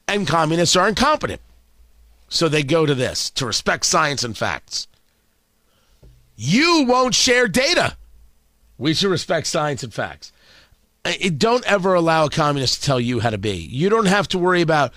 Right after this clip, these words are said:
how they want you to live up to, uh, well, you're not living up to, to your word. Uh, commies don't get to have a say. You're liars and you're frauds. That's what you are. We're gonna call you liars and frauds to your face,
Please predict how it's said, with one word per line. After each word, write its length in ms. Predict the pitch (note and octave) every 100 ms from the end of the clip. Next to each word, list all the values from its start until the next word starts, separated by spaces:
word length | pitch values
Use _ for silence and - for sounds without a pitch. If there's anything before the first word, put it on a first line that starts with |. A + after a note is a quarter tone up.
| - -
how 220 | E3 D#3+
they 260 | C3+ E3 F#3+
want 280 | E3+ E3
you 180 | D3 D#3+
to 80 | C#3+
live 220 | C3 D#3
up 180 | D3+ -
to, 240 | D3 B2+ - - _ -
uh, 200 | B2 A2 - -
well, 160 | G2+
you're 180 | A2 G3
not 220 | F3+ A#2+
living 240 | D#3+ D#3 D#3
up 140 | D3+
to, 260 | - C3+ G#2+
to 140 | C#3+
your 240 | C#3 F#3+ F3
word. 360 | F#3+ D#3 B2 C#3+
Uh, 100 | D#3+ F3 F3+ C#3+
commies 500 | F3 A3 A#3+ G#3+ -
don't 220 | G3 E3+
get 180 | F3+ -
to 60 |
have 180 | E3 D#3+
a 40 | D3
say. 460 | - F#3+ G#2 F2 - _ _ _ - - _ _ _ _ _
You're 160 | - F#3
liars 480 | F#3+ G#3+ G#3+ G#3 E3+
and 120 | F#3
you're 120 | F3
frauds. 800 | - - A#3+ F3+ A2 - - - - - _ _ -
That's 240 | B3 A#3
what 180 | A3 D3+
you 140 | A3 A3+
are. 400 | A3 G2+ - - - - _ -
We're 200 | E3+ G#3+
gonna 140 | A3 F#3
call 260 | - D#4+
you 120 | E4+
liars 320 | A3+ F#3 E3+ D#3+
and 100 | D#3+
frauds 300 | F#3 F#3 -
to 120 | G#3
your 120 | G#3
face, 420 | - D4 C#4 -